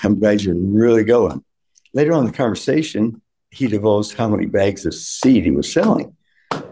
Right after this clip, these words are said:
I said, I thought to myself, "We sell more than that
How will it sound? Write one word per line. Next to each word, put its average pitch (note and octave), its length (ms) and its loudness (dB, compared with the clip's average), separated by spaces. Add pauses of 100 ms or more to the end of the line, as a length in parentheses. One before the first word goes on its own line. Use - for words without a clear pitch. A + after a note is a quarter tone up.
(760)
I B2+ 120 2
said, - 320 0 (1040)
I E2 80 -2
thought A2+ 260 0
to F#2 80 -2
myself, F#2 460 -2 (880)
"We D#3 160 4
sell G2+ 300 0
more G#2+ 200 4
than F#2 280 2
that D#3 380 0